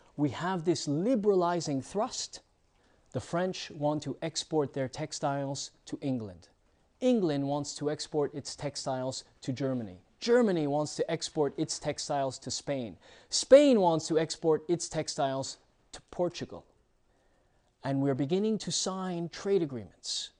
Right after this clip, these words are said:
treaties. We are liberalizing. But what is driving our exports?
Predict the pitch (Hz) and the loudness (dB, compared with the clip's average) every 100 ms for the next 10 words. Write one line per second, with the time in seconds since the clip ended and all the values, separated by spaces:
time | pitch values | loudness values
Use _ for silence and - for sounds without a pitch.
0 | _ - 190 - - - - - - _ | _ -2 -2 -2 -6 -8 -6 -6 -8 _
1 | - 147 147 143 185 175 131 98 92 82 | -2 2 2 2 2 2 -2 -4 -10 -18
2 | - _ _ _ _ _ _ _ _ - | -18 _ _ _ _ _ _ _ _ -2
3 | 160 160 151 208 226 - 196 156 160 143 | 2 4 4 2 2 -2 -2 0 -2 -4
4 | 160 151 160 175 214 226 165 131 76 - | -2 0 0 -2 -2 -2 -2 -4 -6 -18
5 | - _ _ _ _ _ 143 131 - 185 | -20 _ _ _ _ _ -2 -2 -2 -4
6 | - - 254 285 - - - | -4 0 0 0 -4 -4 -4